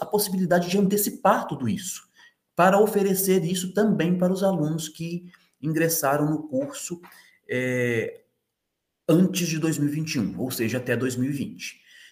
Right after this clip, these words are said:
E assim, nós fizemos uma alteração da grade do curso, é, destes alunos que, que, é, ingressaram no curso até o ano de dois mil e vinte. Essas mudanças, elas entrarão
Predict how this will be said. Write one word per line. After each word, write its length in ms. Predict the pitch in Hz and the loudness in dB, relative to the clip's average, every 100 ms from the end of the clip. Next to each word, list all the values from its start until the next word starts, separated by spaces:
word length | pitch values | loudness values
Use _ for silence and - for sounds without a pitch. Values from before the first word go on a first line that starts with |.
| - | -2
E 80 | 220 | 0
assim, 520 | 240 - 165 - - - | 0 -2 -2 -2 -6 -4
nós 240 | 170 180 - | 0 0 0
fizemos 540 | 208 147 139 160 156 | -2 0 0 -2 -2
uma 120 | 160 | -2
alteração 800 | 160 165 170 175 - 135 139 170 | -2 0 0 0 0 0 2 0
da 140 | 156 - | 0 0
grade 640 | 151 135 123 127 127 143 | 2 4 4 2 -4 -8
do 100 | 156 | -10
curso, 680 | - 120 120 - - 147 - _ _ _ _ | -6 -6 -6 -8 -12 -14 -16 _ _ _ _
é, 200 | 127 131 | -4 -4
destes 580 | - 110 135 139 143 135 | -4 -2 -2 -2 -4 -4
alunos 400 | 139 117 123 127 | -2 0 -2 -2
que, 260 | 127 135 135 - | -4 -6 -6 -10
que, 400 | - 127 120 120 - _ | -6 -4 -4 -8 -18 _
é, 400 | 113 113 101 90 | -4 -2 -2 -2
ingressaram 600 | 120 127 120 - 110 117 | -2 -2 -2 -2 -2 -2
no 180 | 123 120 | -2 -4
curso 260 | 104 - | -10 -8
até 180 | 120 110 | -8 -4
o 140 | 113 110 | -2 -2
ano 100 | 107 | -4
de 80 | |
dois 180 | 117 120 | -4 -4
mil 140 | 113 123 | -4 -2
e 20 | |
vinte. 440 | 123 - - - _ - - - | -4 -4 -10 -18 _ -20 -20 -8
Essas 340 | - 254 202 127 | 0 2 2 0
mudanças, 580 | 117 123 160 156 110 131 | 0 0 0 -2 -4 -2
elas 260 | 135 123 | -2 -2
entrarão 920 | 151 - 160 139 135 185 311 - - | -2 -2 0 2 2 2 2 -2 -10